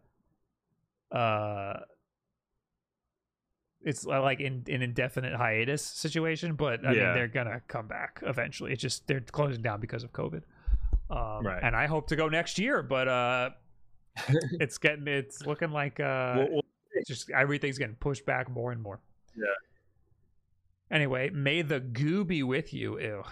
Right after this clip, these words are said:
Speaker 1: says, "Can we get a Wolf Den mouse pad with Made Bob on it?" No. Also banned. Um, R J Paratus says, "I just recently bought an N sixty-four. What games would you guys recommend for a guy who likes platformers and who has a short attention span? Love you guys."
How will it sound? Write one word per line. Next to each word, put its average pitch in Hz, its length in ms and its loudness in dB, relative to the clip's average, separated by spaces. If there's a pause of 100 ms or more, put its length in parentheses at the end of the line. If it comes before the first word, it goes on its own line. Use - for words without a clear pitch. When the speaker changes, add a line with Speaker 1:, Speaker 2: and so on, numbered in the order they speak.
(140)
Speaker 1:
says, 127 420 -2 (140)
"Can 160 300 2
we 202 160 0
get 180 320 0
a 139 160 2
Wolf 127 420 -2
Den 175 220 0 (100)
mouse 123 300 0
pad 127 320 0
with 123 240 -4
Made 120 420 -2
Bob 107 300 -2
on 104 180 -6
it?" 104 160 -12
No. 110 480 -2
Also 151 520 -2
banned. 113 440 -8 (1120)
Um, 117 520 0 (720)
R 156 200 6
J 170 720 2 (480)
Paratus 139 800 2
says, 123 340 -2
"I 151 120 6
just 190 180 -4
recently 147 300 -2
bought 135 200 2
an 127 60 -2
N 143 80 0
sixty-four. 165 500 0
What 196 240 0
games 151 480 -2
would 139 220 -4
you 190 140 -2
guys 151 320 2
recommend 135 420 -4
for 117 140 -4
a 110 40 -6
guy 123 240 2
who 131 140 -4
likes 117 240 -2
platformers 135 640 -2
and 123 220 -6
who 135 260 -4
has 139 400 -2
a - 100 -4
short 147 260 -2
attention 139 360 -10
span? 113 380 -8
Love 107 160 -10
you 110 100 -6
guys." - 280 -6